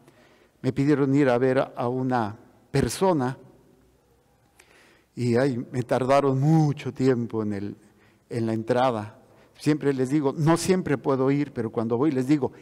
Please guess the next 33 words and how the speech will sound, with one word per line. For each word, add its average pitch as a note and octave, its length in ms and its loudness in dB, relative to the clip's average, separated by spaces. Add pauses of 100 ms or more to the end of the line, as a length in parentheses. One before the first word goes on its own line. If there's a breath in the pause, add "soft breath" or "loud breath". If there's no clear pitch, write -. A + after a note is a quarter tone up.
(220 loud breath)
"Tengan E3+ 480 0
ya F3+ 220 2
el D3+ 220 -2
pase E3 680 0 (800 soft breath)
que C#3 160 0
les B2 200 0
dan E3+ 180 2
para D#3+ 260 -2
que C3 120 -6
yo D3 140 0
pueda G3+ 340 0
pasar". F3+ 400 -6 (560 soft breath)
Y C3 380 -2 (120)
las, A#2+ 320 -4
la A#2+ 300 -2 (340)
señorita C3 720 -4
que - 80 -10
nos A2+ 220 -6
ayuda B2+ 440 -2 (680)
en D3+ 160 -4
teléfonos, D#3+ 520 -2
"Pregúntale G3+ 680 2
si F3+ 140 -4
ya F3+ 100 0
tienen E3 240 -2
el C3+ 100 -2
pase". D#3 260 -4
"Sí, C4 140 4
padre, G#3+ 320 0
que B3 100 -8
ya B3+ 140 -2
lo A#3+ 140 0
tienen". F#3+ 420 -4